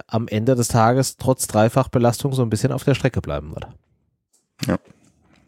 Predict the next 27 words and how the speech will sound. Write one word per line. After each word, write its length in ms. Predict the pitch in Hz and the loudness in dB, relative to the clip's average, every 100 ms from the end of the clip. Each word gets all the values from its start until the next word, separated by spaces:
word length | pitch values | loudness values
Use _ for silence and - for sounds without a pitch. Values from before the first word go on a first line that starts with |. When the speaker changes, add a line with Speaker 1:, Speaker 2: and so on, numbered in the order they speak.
| _ _ _ _ | _ _ _ _
Speaker 1:
Das 560 | - 92 - - - - | -12 -10 -8 -8 -10 -14
ist 160 | - - | -14 -2
leider 220 | 101 98 | 0 0
auch 40 | |
Bestandteil 600 | - - - - - - | -2 -2 -2 -2 -4 -12
dessen. 220 | - - - _ - - _ _ _ _ _ | -14 -14 -18 _ -20 -20 _ _ _ _ _
Speaker 2:
Es 160 | 151 147 | 0 2
ist 140 | 147 | 4
es. 220 | 104 - | 2 0
Es, 240 | - 76 - | -4 -4 0
also 200 | 87 85 | 0 2
do-, 200 | 78 87 | 2 2
dadurch, 340 | 82 92 117 | 2 2 0
dass 140 | 113 | 0
die 80 | - | 0
Eintracht 240 | 98 120 92 | 0 0 -2
diesen 140 | 85 | 0
Entwicklungsschritt 520 | 82 104 123 104 - | 0 2 0 0 -4
gemacht 340 | - 82 110 - | 0 2 2 0
hat 120 | 123 | 0
und 100 | 95 | 2
in 140 | 80 | 4
der 80 | 92 | 4
Lage 260 | 80 98 85 | 4 2 0
ist, 140 | 95 | -2
tatsächlich 420 | 90 78 107 110 | 0 0 2 0
so 320 | - 90 82 | 2 2 0